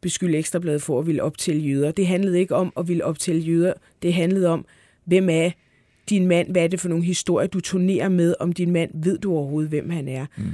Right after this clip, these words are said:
Speaker 1: Øh, og det kan man jo så synes er relevant eller ej, men, men det synes vælgerne i hvert fald, det var, når det kom så langt ud.
Speaker 2: Det endte jo også med, øh, eller jeg ved ikke, om vi kan sige, at det endte med, men deres ægteskab, øh, forliste i hvert fald også. Og,
Speaker 1: Ja.
Speaker 2: øhm,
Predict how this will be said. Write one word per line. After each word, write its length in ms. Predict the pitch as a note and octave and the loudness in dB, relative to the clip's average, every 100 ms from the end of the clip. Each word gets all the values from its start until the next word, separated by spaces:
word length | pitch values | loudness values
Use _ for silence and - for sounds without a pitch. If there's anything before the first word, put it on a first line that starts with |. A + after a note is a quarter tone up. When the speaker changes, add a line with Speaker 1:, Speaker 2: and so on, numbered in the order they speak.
| - - | -10 -6
Speaker 1:
Øh, 280 | D3+ C#3+ B2 | -4 -2 -4
og 100 | D#3 | -4
det 60 | |
kan 80 | F#3 | -4
man 120 | E3 | -2
jo 60 | D3+ | -4
så 160 | D3 D3+ | -6 -8
synes 380 | - E3+ E3 | -4 -4 -2
er 400 | E3 D3 - - | -4 -4 -6 -8
relevant 400 | C#3+ C#3+ D#3 - | -6 -4 -4 -6
eller 160 | D#3 D3 | -6 -6
ej, 160 | C#3 - | -8 -8
men, 300 | D#3+ D3+ D#3 | -6 -6 -6
men 120 | - D#3 | -6 -6
det 140 | C#3+ | -6
synes 260 | D#3+ D#3 D#3+ | -6 -6 -4
vælgerne 340 | C#3 D#3 D3+ | -4 -4 -4
i 40 | |
hvert 160 | C3 - | -6 -6
fald, 180 | D3+ C#3+ | -8 -6
det 120 | C#3+ | -6
var, 120 | C3 | -6
når 120 | C#3 | -6
det 140 | D3 - | -8 -8
kom 200 | D3 - | -10 -10
så 120 | D#3+ | -10
langt 260 | C#3 C3+ D3+ | -10 -10 -10
ud. 160 | D3 - _ - F#2 | -12 -14 _ -6 2
Speaker 2:
Det 100 | F#2+ | 2
endte 160 | G#2+ | 4
jo 80 | G#2 | 0
også 160 | F#2+ F#2+ | -2 -2
med, 220 | F#2+ G2+ C#3+ - | -2 -2 -6 -4
øh, 260 | F#2 E2 D#2 E2 _ - | -2 0 -4 -10 _ -10
eller 280 | - - - _ - | -10 -10 -18 _ -8
jeg 100 | D#2+ | -4
ved 60 | |
ikke, 80 | E2+ | -2
om 60 | D#2+ | -2
vi 40 | |
kan 100 | D#2 | -6
sige, 160 | - E2+ | -6 -8
at 60 | - - | -2 0
det 220 | A#2 F#2 | 2 0
endte 180 | F2 F2 | -2 -2
med, 220 | D#2 E2 | -2 -4
men 320 | E2 D#2+ D#2 - - - | -4 -6 -6 -14 -20 -6
deres 200 | F2 - | -6 -4
ægteskab, 680 | - - F2+ - D2+ C#2+ - | -6 -6 -10 -8 -8 -8 -6
øh, 220 | D2 D2+ | -6 -6
forliste 600 | - D#2+ G2 - - D#2+ | -6 -6 -6 -8 -8 -6
i 40 | E2+ | -4
hvert 160 | D#2+ | -4
fald 160 | - D#2+ | -4 -6
også. 300 | D#2+ E2 - | -6 -8 -8
Og, 160 | D2+ D2 | -8 -6
Speaker 1:
Ja. 140 | D3+ - - - - - - - | -6 -8 -14 -20 -20 -20 -20 -6
Speaker 2:
øhm, 400 | E2+ D#2+ D2+ D2 | -2 -2 -4 -8